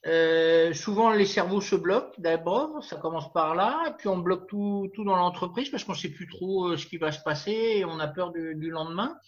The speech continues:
Et donc, beaucoup d'entreprises ou beaucoup d'entrepreneurs se mettent en hibernation. Sauf que pendant que vous, vous êtes à l'arrêt, eh bien, pendant ce temps-là, le, le monde continue. Le monde continue d'avancer.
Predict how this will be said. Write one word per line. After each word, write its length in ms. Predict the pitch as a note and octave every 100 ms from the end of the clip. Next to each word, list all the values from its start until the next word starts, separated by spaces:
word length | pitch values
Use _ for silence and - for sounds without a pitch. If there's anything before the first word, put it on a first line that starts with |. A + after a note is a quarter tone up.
| - - - -
Et 80 | E3+
donc, 280 | G#3+ C#4 - - _ _ -
beaucoup 360 | E3+ G#3 C#4+
d'entreprises 680 | B3+ A3+ G#3 G3 A3 C#4+ D#4
ou 140 | A3+
beaucoup 320 | F3 F3+ F#3
d'entrepreneurs 760 | G#3 G3+ G3 F3+ - F3+ G#3+ D4
se 140 | -
mettent 180 | G3 A3+
en 140 | A3+ G#3
hibernation. 720 | G3+ G3 F3+ F#3 - - D3 C#3+ - - - - - - - - - - - - - - - -
Sauf 320 | - B3 B3+ -
que 80 |
pendant 500 | G3+ G3 - A3+ C4+
que 60 | A#3
vous, 220 | G#3 C4 A3+
vous 160 | G#3 G3
êtes 160 | G3
à 80 | E3
l'arrêt, 580 | D3+ C#3+ D3+ A#3 D#4+ C#4+
eh 20 | C3
bien, 220 | D3 D3+
pendant 220 | E3+ A#3
ce 100 | A#3
temps-là, 480 | G3+ E3+ D#3 C#4 D#4
le, 380 | G3 E3+ D#3+ D#3
le 160 | E3
monde 260 | E3+ A#3 C4+
continue. 680 | B3 A3+ A#3+ A3 G3 G#3+ A3 -
Le 100 | C#3+
monde 240 | D#3 G#3 A3+
continue 400 | A#3+ G#3 A3 A3+
d'avancer. 680 | F#3+ F#3+ F#3+ - E3 F#3+